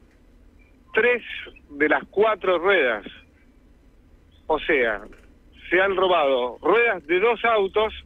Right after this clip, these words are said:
a un auto le han sacado tres ruedas, al otro le han sacado una, los dos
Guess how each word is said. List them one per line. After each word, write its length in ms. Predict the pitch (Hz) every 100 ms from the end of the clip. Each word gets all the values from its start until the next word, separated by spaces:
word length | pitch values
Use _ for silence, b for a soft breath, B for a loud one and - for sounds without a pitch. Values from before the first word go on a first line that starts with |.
| - _ - _ _ _ -
a 160 | 156
un 140 | 202 202
auto 220 | 190 170
le 80 | 165
han 120 | 180
sacado 340 | 175 170 175 160
tres 200 | 208 190
ruedas, 400 | 202 202 196 190 - - _ _ _ - _ -
al 180 | 147 180
otro 460 | 196 180 185 175 - - - -
le 100 | 170
han 160 | 170
sacado 380 | - 143 165 165
una, 400 | 196 196 196 196 - - - - - - -
los 220 | 147 143
dos 220 | 165 202